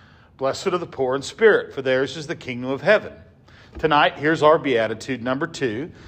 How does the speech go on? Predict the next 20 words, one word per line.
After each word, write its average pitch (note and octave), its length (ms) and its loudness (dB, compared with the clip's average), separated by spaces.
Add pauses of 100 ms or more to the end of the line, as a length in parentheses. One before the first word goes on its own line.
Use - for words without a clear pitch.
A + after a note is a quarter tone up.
(320)
"Blessed F3 340 4
are G3 160 4
they C3+ 240 4
that D3+ 220 -2
mourn, F3 400 2
for A#2+ 160 -14
they A2+ 220 -4
shall B2+ 180 -4
be B2 100 -10
comforted. A#2+ 540 -2 (1000)
Blessed B2 280 0
are D3 120 2
the D#3 120 6
meek, F3 360 2
for B2+ 120 -6
they A#2+ 180 2
shall B2 380 4
inherit A2+ 480 2
the B2 160 0
earth. D3 440 4